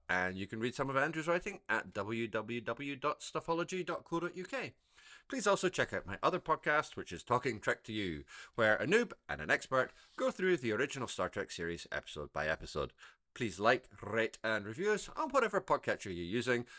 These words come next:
so that more people can find the show. Next episode, we stay in the realm of cover versions,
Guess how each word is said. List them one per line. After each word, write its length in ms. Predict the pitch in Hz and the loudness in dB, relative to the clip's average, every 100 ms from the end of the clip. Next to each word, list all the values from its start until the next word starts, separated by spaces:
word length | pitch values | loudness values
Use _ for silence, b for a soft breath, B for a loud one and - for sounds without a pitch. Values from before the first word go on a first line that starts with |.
| B | B
so 280 | - 107 110 | 2 6 6
that 160 | 107 | 2
more 200 | 104 123 | 4 4
people 260 | 127 147 160 | 4 2 -2
can 140 | - | -4
find 200 | 139 175 | 2 2
the 60 | 180 | 2
show. 400 | 180 269 262 92 - B B B - | 2 4 2 -2 -10 B B B -10
Next 420 | 98 151 - - | 0 2 4 6
episode, 540 | 156 131 170 160 131 | 4 6 6 6 4
we 240 | 107 107 104 | 0 -2 -2
stay 460 | - - 151 175 - | -2 4 4 4 2
in 220 | 113 117 | 0 0
the 100 | 110 | -2
realm 380 | 107 113 113 113 | 2 6 6 4
of 140 | 107 | -2
cover 240 | - 120 131 | -4 -4 0
versions, 440 | 147 160 196 190 | 0 0 -4 -4